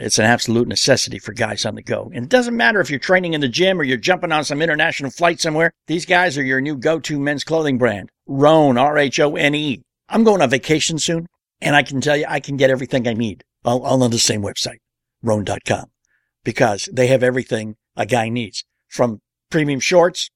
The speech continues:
shirts, tank tops, socks, underwear, swimwear. I mean, it's great stuff.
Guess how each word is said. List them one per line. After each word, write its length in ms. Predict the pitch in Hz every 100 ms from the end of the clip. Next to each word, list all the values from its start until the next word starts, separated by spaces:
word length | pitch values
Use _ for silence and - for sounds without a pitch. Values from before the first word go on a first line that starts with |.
| _
shirts, 560 | - - 180 180 175 - _
tank 320 | - 160 151
tops, 380 | 156 143 - - _
socks, 560 | - - 170 180 190 - -
underwear, 520 | 175 180 170 170 170
swimwear. 880 | - - 175 196 214 175 165 190 - _ _
I 100 | -
mean, 160 | 160
it's 120 | 127 -
great 220 | 147 151
stuff. 380 | - 156 139